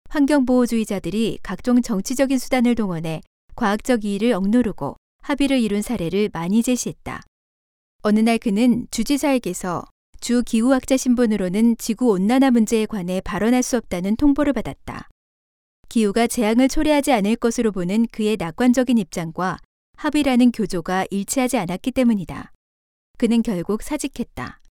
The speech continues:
또 다른 주의 기후학자인 오리건 주립대학의 조지 테일러도 비슷한 문제로 사임해야 했다. 델라웨어 대학교 기후연구센터 센터장이었던 데이비드 레거트 박사도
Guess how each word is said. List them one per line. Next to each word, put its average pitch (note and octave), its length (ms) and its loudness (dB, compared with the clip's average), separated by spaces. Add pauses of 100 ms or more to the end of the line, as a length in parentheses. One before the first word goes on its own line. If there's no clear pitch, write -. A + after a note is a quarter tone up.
(640)
또 C#4 120 0
다른 C4+ 260 4
주의 A#3 200 2
기후학자인 G#3+ 840 0
오리건 C4 400 4
주립대학의 G3+ 720 0
조지 G#3+ 340 2
테일러도 G3 640 -2 (240)
비슷한 B3+ 400 0
문제로 F#3+ 400 0
사임해야 C#4+ 460 2
했다. - 420 -10 (640)
델라웨어 B3 500 4
대학교 G#3+ 420 0
기후연구센터 A3 960 0
센터장이었던 G#3 960 -2
데이비드 A3 400 0
레거트 A#3 440 2
박사도 F#3 600 -4